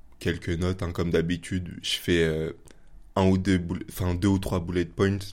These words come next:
par sujet. Et après, euh, je développe directement à l'oral. Euh, ça me permet d'être plus fluide et surtout d'être plus spontané dans mes propos. Et ce, c'est ce que je recherche justement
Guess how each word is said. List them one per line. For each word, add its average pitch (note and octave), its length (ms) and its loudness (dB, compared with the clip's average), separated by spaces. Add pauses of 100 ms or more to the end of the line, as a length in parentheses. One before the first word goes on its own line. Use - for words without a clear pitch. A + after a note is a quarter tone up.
(240)
par E2+ 160 0
sujet. F2 420 -2 (960)
Et F#3+ 80 8
après, D3+ 320 6
euh, F2 440 6
je F2 80 -2
développe F2 500 4
directement F2+ 600 0
à E2+ 60 2
l'oral. E2+ 420 2 (640)
Euh, D#2 320 -2 (120)
ça - 160 -4
me F2+ 80 -2
permet E2+ 420 0
d'être E2 480 -4 (1500)
plus G2 680 0 (460)
fluide G2+ 760 0 (220)
et F#2 200 6
surtout - 380 -2
d'être F2+ 320 0 (140)
plus F#2+ 100 -4
spontané F2 680 -4 (240)
dans F2 120 -2
mes E2 240 -2
propos. - 460 -6
Et F2+ 100 -4
ce, E2+ 300 -4
c'est F2 220 -4
ce - 100 -8
que F2 220 0
je E2+ 80 -4
recherche F2+ 580 -4
justement E2 580 -6